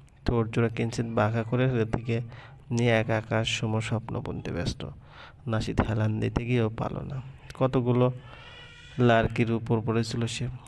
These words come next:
যার কারণে এমন বেহাল অবস্থা। কিছু সময় অপেক্ষা করার পর রতি কিছু বানিয়ে আনলো। বেশি কিছু না, শুধুই নুডলস। নুডলস ব্যতীত হাতের কাছে রতি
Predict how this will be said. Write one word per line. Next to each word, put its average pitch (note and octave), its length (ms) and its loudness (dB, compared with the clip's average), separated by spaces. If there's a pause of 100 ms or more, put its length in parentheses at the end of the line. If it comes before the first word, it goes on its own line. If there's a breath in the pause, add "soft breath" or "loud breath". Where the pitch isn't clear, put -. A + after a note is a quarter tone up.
(100)
যার A2 260 4
কারণে B2 340 0
এমন A2+ 280 2
বেহাল A2 240 2
অবস্থা। C3 420 -4 (160)
কিছু B2 220 -4
সময় B2+ 340 0
অপেক্ষা B2 540 -2
করার C3 340 0
পর B2 140 -2 (520 loud breath)
রতি B2+ 200 2
কিছু B2 240 -4
বানিয়ে A#2 320 -2
আনলো। - 220 -8 (2250 loud breath)
বেশি C3 260 0
কিছু D3 180 -2
না, A#2 180 2
শুধুই A#2 300 0
নুডলস। A2+ 500 -2
নুডলস A2+ 320 -4
ব্যতীত A2+ 320 -4
হাতের A#2 400 0
কাছে B2 280 -4
রতি A#2 440 -2